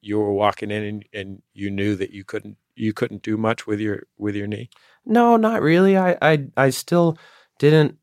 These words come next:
Speaker 2: think it was going to be something, um, that ended up being as serious as it was. Um, they, they had their team doctor come over and look at it, and he just thought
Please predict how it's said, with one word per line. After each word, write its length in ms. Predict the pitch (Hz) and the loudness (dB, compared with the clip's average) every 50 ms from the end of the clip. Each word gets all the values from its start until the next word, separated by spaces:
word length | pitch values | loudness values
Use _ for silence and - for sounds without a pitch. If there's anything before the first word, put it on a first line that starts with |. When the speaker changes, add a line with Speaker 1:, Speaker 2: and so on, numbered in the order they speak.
| _ | _
Speaker 2:
think 580 | - - - - _ _ _ 147 147 156 156 - | -20 -20 -20 -20 _ _ _ 2 2 2 4 2
it 140 | 143 127 - | 0 0 0
was 180 | 117 120 113 | -2 -4 -2
going 300 | 117 120 120 120 131 131 | 0 2 4 4 4 2
to 120 | 123 - 120 | 2 -2 -4
be 120 | 120 131 | -4 -4
something, 640 | 120 - - 120 123 123 - 131 123 120 117 120 - _ _ _ _ _ _ _ | -4 -2 -2 -2 -2 0 0 -2 0 0 -2 -6 -8 _ _ _ _ _ _ _
um, 400 | - 117 117 113 113 113 110 107 101 | -2 0 0 2 2 0 -2 -4 -2
that 260 | 117 117 117 113 - | 0 0 0 2 2
ended 280 | 107 117 120 120 127 120 | 2 2 2 2 4 2
up 160 | 117 107 98 | 2 0 0
being 300 | 98 110 113 117 117 113 | 0 0 0 2 2 0
as 100 | 104 104 | -2 -4
serious 400 | - - 113 120 117 110 107 - | -4 -4 -2 0 0 -2 -2 -4
as 120 | 104 95 | -6 -6
it 100 | 101 80 | -6 -4
was. 460 | 82 95 104 113 127 131 127 - - - - | -2 0 2 2 2 0 -2 -6 -12 -10 -6
Um, 440 | 98 101 101 101 101 98 98 95 98 _ _ _ _ _ _ _ _ _ | -4 -2 -2 -2 -2 -2 -4 -6 -10 _ _ _ _ _ _ _ _ _
they, 300 | - 110 113 113 120 120 | -2 2 2 4 4 2
they 180 | 92 104 123 123 | 2 4 2 2
had 260 | 123 127 123 120 104 | 4 2 0 0 0
their 180 | 107 113 120 123 | 2 2 2 2
team 260 | 123 - 127 123 120 | 0 -2 -2 0 0
doctor 360 | 117 117 120 117 120 - 120 | 2 0 0 0 -2 -4 -6
come 220 | 120 - 123 117 117 | -4 -2 -2 0 2
over 220 | 117 113 113 117 | 0 2 2 0
and 120 | 110 107 | 0 2
look 200 | 110 117 120 117 | 0 0 0 0
at 220 | 117 113 113 117 117 | -2 -2 -2 -2 -2
it, 100 | 117 - | -4 -4
and 140 | - 92 95 | -6 -8 -6
he 120 | 113 123 | -6 -4
just 260 | 120 117 113 113 - | -4 -4 -4 -6 -4
thought 320 | - 110 107 110 107 107 | -4 -2 0 0 -2 -4